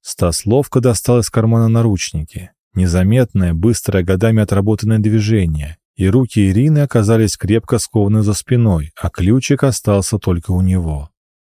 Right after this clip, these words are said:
«Ты с ума сошел?» Ирина словно очнулась ото сна и шарахнулась в сторону. Но Стас не отпустил, по-прежнему прижимая ее к себе. «Немедленно расстегни наручники!»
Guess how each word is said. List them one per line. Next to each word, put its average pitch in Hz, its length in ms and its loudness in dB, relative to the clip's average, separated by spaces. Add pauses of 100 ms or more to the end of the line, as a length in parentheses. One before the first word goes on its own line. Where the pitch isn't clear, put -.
(100)
«Ты 120 120 -2
с - 120 -2
ума 156 280 4
сошел?» 123 520 0 (200)
Ирина 107 420 2
словно 113 360 0
очнулась 123 520 0
ото 98 200 -2
сна 117 400 -2
и 90 100 -6
шарахнулась 104 600 -2
в - 60 -10
сторону. 85 600 -2 (240)
Но 85 180 0
Стас 101 460 -2
не 120 80 0
отпустил, 104 720 -2
по-прежнему 110 800 0
прижимая 110 600 0
ее 87 220 0
к - 60 -14
себе. 90 480 -6 (340)
«Немедленно 135 800 2
расстегни 147 420 0
наручники!» 147 800 0